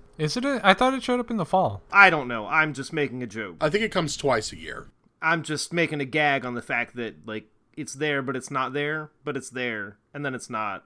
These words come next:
Speaker 2: but it's there, but it's not.
Speaker 3: Yeah.
Speaker 2: It's like ordering off the menu. I know you make this and you probably have it.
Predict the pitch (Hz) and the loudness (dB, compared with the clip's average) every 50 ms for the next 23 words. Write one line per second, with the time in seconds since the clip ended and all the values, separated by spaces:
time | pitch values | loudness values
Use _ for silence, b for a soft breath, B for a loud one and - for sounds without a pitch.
0 | _ _ - 131 131 - - - 135 131 135 139 160 160 165 165 160 _ _ _ | _ _ -12 -12 -10 -10 -10 -6 -2 -2 -2 -2 -2 -4 -8 -10 -14 _ _ _
1 | _ _ _ - 131 120 113 - - 110 95 92 90 - - _ _ _ _ _ | _ _ _ -10 -10 -8 -8 -10 -10 -10 -8 -8 -10 -12 -14 _ _ _ _ _
2 | _ _ _ _ - - 143 143 135 117 104 98 98 101 - - - 175 165 165 | _ _ _ _ -10 -2 2 2 2 2 2 -2 -6 -8 -10 -6 -2 -2 0 2
3 | 190 190 185 170 165 170 170 170 170 156 139 151 147 147 147 143 135 123 113 101 | 4 4 4 6 4 4 6 6 4 4 2 0 -2 -2 -2 -2 -4 -6 -8 -8
4 | 110 120 - - - - 170 190 208 240 247 240 208 196 190 208 220 226 - 175 | -12 -16 -18 -6 0 4 6 8 12 12 12 12 10 8 8 10 10 10 8 6
5 | 170 165 - 185 190 190 180 - 202 196 185 156 143 139 143 143 131 185 180 165 | 0 0 0 0 -2 0 2 4 6 6 4 4 0 -4 -4 0 2 4 4 4
6 | 135 131 131 127 - | 2 0 -4 -6 -8